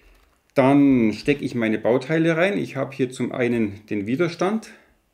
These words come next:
hundertfünfzig Ohm, den knicke ich ab und stecke ihn in beliebige zwei Löcher einmal rein.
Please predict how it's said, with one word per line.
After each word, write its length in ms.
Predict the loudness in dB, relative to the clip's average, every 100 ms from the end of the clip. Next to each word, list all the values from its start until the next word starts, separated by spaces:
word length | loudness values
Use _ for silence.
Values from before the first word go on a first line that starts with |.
| _ _ _ _ _ _ _ _ _ _ _
hundertfünfzig 680 | -6 -4 -4 -4 -6 -6 -8
Ohm, 360 | -2 0 0 -4 _ _ _ _ _ _ _ -14
den 100 | -14
knicke 300 | -6 -6 -6
ich 140 | -6 -2
ab 260 | -2 -4 -20 _ _ _ _ _ _ _ _ _ _ _ _ _ _ _ _ _ _ _ _ _ _ _ _ _ _ _ _ _ _ _ _ _ _ _ _ _ _ _
und 120 | -12
stecke 300 | -4 -2 -2
ihn 340 | -2 -4 -2 -4 -16 _ _ _ _ _ _ _ _ _ _ _ _
in 260 | -6 -4 -4
beliebige 680 | -6 -6 -6 -6 -4 -4 -4
zwei 480 | -10 -6 -4 -4 -6 -16 -20 _ -20 -10
Löcher 420 | -8 -6 -8 -8 -16
einmal 360 | -10 -8 -6 -6
rein. 300 | -8 -12